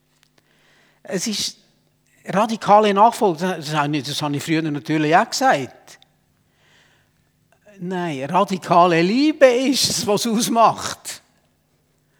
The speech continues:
Und ein offenes Herz, natürlich. Also, die erste befreiende Nachricht, die ich euch sagen kann,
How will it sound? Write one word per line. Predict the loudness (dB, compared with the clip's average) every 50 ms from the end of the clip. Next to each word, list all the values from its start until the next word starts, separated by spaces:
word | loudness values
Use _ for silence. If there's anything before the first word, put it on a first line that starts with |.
| _ _ _ _ _ _ _ _ _ _ _ _ _ _ _ _
Und | -10 -10 -8 -8
ein | -6 -4 -4
offenes | -4 -4 -6 -8 -12 -8 -6
Herz, | -6 -4 -4 -6 -8 -8 -8 -10 -10
natürlich. | -10 -12 -12 -10 -10 -10 -8 -10 -12 -14 -18 -20 -20 -20 -20 -20 -20 _ _ _ _ _ _ _ _ _ _ _ _ _ _ _ _ _ _ _ _ _ _ _ _ _ _ _ _ _ _ _ _ _ _ _ _
Also, | -4 0 0 0 2 0 -2 -2 -4 -10 _ _ _ _
die | -2 -2 0
erste | 2 4 4 4 4 2 0 -4 -4
befreiende | -2 -2 -2 0 0 2 2 2 2 2 2 0 -2 -4 -6 -6 -6 -6 -8 -12 -16 -18 -12
Nachricht, | -6 -2 2 4 4 2 2 -2 -4 -6 -6 -8 -10
die | -8 -8 -8
ich | -6 -6
euch | -6 -6 -6 -8
sagen | -12 -14 -10 -8 -6 -6 -4 -6 -6 -8
kann, | -10 -12 -12